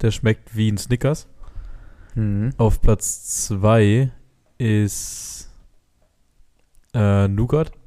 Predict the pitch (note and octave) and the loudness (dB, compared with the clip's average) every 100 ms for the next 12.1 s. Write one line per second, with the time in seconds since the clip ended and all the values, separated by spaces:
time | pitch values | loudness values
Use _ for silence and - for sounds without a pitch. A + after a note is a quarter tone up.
0 | - G#2+ G#2 A2+ - G#2+ G#2 G2+ A2+ G2+ | -8 -4 -2 -2 -2 0 0 -2 -4 -2
1 | A#2+ C3 D#3+ - _ _ _ _ _ - | 0 0 -4 -8 _ _ _ _ _ -10
2 | B2 G#2 G#2 G#2 A2 - - G#2 G#2+ B2 | -2 0 2 2 0 -2 -2 2 4 2
3 | C3 A#2 A2+ - - G#2+ G#2 G2+ G2+ G2+ | 0 -2 -2 -4 -8 -4 -4 -4 -6 -10
4 | - - G#2+ G2+ G#2 G2+ F#2+ - _ - | -14 -10 -2 2 4 4 0 -8 _ -10
5 | A2 A2 - G#2+ F#2+ F#2+ F#2+ - - - | 0 0 2 0 0 -4 -10 -14 -16 -12
6 | G#2+ A2 - F2+ F#2 - - - - A2 | -8 -8 -6 -10 -8 -12 -14 -20 -8 -4
7 | G#2 - - - - - - - - - | -4 -6 -20 -20 -20 -20 -20 -20 -20 -18
8 | - - - - - - A#2+ C3+ C#3 B2 | -18 -20 -20 -20 -18 0 4 6 6 4
9 | G#2+ A#2+ C3+ D3 A#2+ A#2+ A2+ - B2+ - | 4 2 4 2 4 2 0 0 -2 -2
10 | A2 F#2+ A2 C3+ A#2+ B2+ D#3+ - - - | -4 0 2 2 0 0 -2 -8 -16 -16
11 | - - - - B2+ A#2+ B2 B2 B2 A#2+ | -18 -20 -18 -10 -2 0 2 0 0 0
12 | A#2+ | -2